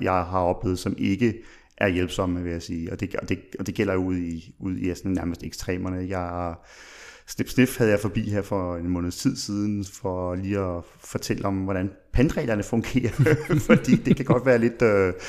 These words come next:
det kan godt være lidt, øh, lidt, lidt tungt at, at, at rode rundt med, og der er ikke nogen grund til, at han bruger et halvt år på at, at, at finde ud af systemet, hvis jeg kan forklare det til ham på en halv time. Så det, øh, det, det gør jeg meget gerne.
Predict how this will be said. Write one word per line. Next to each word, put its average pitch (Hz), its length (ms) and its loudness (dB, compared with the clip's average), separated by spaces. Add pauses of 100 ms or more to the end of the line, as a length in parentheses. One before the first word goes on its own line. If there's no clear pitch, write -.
(240)
det - 80 -12
kan 117 140 4
godt 110 160 4
være 107 100 4
lidt, 107 260 0
øh, 92 460 0
lidt, 98 260 -4
lidt - 180 -2
tungt - 300 4
at, 101 100 -4
at, 98 300 -4 (140)
at 98 120 -2
rode 98 140 4
rundt 101 220 0
med, 98 240 0
og 90 280 -4 (280)
der 110 60 2
er - 20 6
ikke - 120 0
nogen 123 100 6
grund 113 140 6
til, 107 80 -4
at 104 40 -2
han 104 80 0
bruger 107 180 4
et 98 60 2
halvt 104 180 0
år 101 200 0
på 95 380 -2
at, 87 60 -8 (600)
at, 95 140 -2
at - 80 -6
finde 107 160 2
ud 98 40 2
af 107 60 -2
systemet, 110 360 -4
hvis 95 180 -6
jeg 98 80 -4
kan - 80 -20
forklare 98 300 -6
det - 80 -14
til 104 100 -6
ham 92 140 -2
på 98 80 -4
en 92 80 -2
halv - 140 -4
time. 90 300 -6
Så 95 100 -12
det, 104 300 -8
øh, 90 340 -8 (140)
det, 107 140 -6
det - 100 -4
gør 107 120 2
jeg 98 100 2
meget 95 320 2
gerne. 92 280 -6